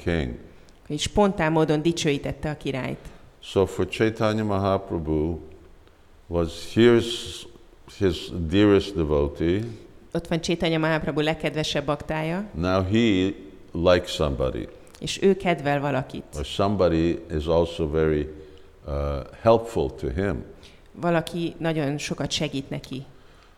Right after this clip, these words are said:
Speaker 1: So, and in many places in Chaitanya Charitamrita and elsewhere, you read Lord Chaitanya making statements.
Speaker 2: Sokszor olvassuk a Chaitanya Charitamritában, hogy az Úr Chaitanya azt mondja.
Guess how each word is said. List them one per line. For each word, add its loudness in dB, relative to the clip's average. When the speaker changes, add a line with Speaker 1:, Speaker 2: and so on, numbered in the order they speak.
Speaker 1:
So, 0
and 0
in 0
many 2
places 0
in -4
Chaitanya -2
Charitamrita -2
and -2
elsewhere, -2
you 0
read 0
Lord 2
Chaitanya -2
making -2
statements. -4
Speaker 2:
Sokszor -2
olvassuk 0
a -2
Chaitanya -2
Charitamritában, -4
hogy -2
az -4
Úr -2
Chaitanya -6
azt -8
mondja. -6